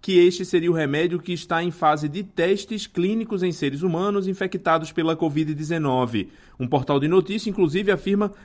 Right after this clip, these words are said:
que teve acesso ao projeto da pesquisa.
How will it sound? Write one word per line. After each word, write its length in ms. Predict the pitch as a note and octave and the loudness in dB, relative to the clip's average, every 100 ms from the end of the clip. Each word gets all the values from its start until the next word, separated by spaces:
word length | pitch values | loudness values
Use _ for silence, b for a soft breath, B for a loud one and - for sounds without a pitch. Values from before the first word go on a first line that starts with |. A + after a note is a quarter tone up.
| B | B
que 100 | G3+ | 0
teve 240 | F#3+ F#3 | 2 4
acesso 640 | G#3 G#3 - F#3 G#3 G3+ | 2 -2 2 2 2 2
ao 100 | G3+ | 0
projeto 420 | G3 G3 D#3 D#3 D#3+ | 2 0 0 -2 0
da 120 | D#3+ | 0
pesquisa. 640 | E3+ - - A#2+ G#2+ F#2 | -2 -6 -2 -2 -2 -6